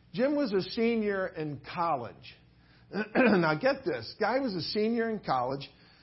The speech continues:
His girlfriend was homecoming queen at the high school, and they, they were high school sweethearts. And, um, and he was a handsome guy.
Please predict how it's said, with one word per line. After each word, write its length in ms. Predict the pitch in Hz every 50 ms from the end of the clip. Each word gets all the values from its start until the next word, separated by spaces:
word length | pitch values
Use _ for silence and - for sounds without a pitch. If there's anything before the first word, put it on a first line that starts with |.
| - - - _ _ _ -
His 220 | 165 170 165 143
girlfriend 840 | 127 180 196 214 233 233 - - 214 214 202 196 196 190 180 175
was 240 | 160 160 156 139 - -
homecoming 760 | - - 190 214 220 214 202 202 - 185 160 143 139 139 135
queen 400 | - - 151 139 147 156 165 160
at 160 | 151 143 -
the 60 | 135 120
high 240 | 120 151 156 175
school, 400 | 170 - - - 117 110 110 120
and 80 | 127 127
they, 320 | 123 135 135 123 - 131
they 80 | 135 139
were 220 | 135 120 123 123
high 200 | 113 107 139 151
school 340 | 147 - - 147 131 131 117 - -
sweethearts. 640 | 139 139 139 127 120 104 98 113 123 123 - - - _ _ _ _ - - _ - - - _ _ _
And, 400 | 127 135 139 143 139 139 135 127
um, 340 | 139 135 131 131 131 123 113 - _ _ _ _ _ _ _ _ _ _ _ _ _ _ _ _ _ _ _
and 300 | - 123 131 139 147 147 139 - - _ _ 151
he 260 | 156 165 170 185 214 220
was 140 | 196 156
a 80 | 135 117
handsome 600 | 101 120 175 196 220 226 220 226 - 220 208 196
guy. 480 | 170 175 170 165 165 165 165 160 160